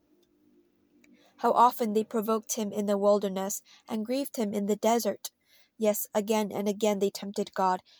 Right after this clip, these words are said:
and limited the Holy One of Israel. They did not remember his power, the day when he redeemed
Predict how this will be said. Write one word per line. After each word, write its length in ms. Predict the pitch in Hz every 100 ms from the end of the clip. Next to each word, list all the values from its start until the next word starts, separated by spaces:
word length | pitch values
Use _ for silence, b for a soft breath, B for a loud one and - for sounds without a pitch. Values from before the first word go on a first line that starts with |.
| b
and 140 | 220
limited 460 | 220 220 220 - 208
the 80 | 208
Holy 400 | - 214 214 208
One 220 | 202 202
of 100 | 208
Israel. 560 | 214 202 196 190 185 196 _ _ _ b b b
They 140 | - 240
did 160 | 220
not 260 | 208 226 214
remember 400 | 208 196 202 208
his 180 | 214 202
power, 440 | - 196 185 175 - b b -
the 80 |
day 260 | 202 226 220
when 180 | 214 202
he 140 | 226
redeemed 520 | 202 202 214 214 202